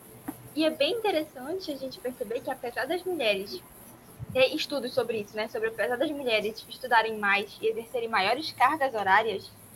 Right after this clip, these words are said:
na maioria das vezes ainda não recebem as mesmas oportunidades. E além dessa dificuldade para adentrar o mercado de trabalho, diversas vezes as mulheres, elas não são consideradas para cargos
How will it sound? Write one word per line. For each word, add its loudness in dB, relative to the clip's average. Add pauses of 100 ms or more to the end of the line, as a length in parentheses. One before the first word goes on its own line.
(120)
na 4
maioria 2
das 0
vezes -4
ainda -8
não -10
recebem -4
as -4
mesmas 2
oportunidades. -4 (760)
E 2
além 4
dessa -2
dificuldade -4
para -2
adentrar 2
o -2
mercado -4
de -10
trabalho, 0
diversas -2
vezes -4
as -8
mulheres, -4
elas -2
não -6
são -6
consideradas -4
para -4
cargos -6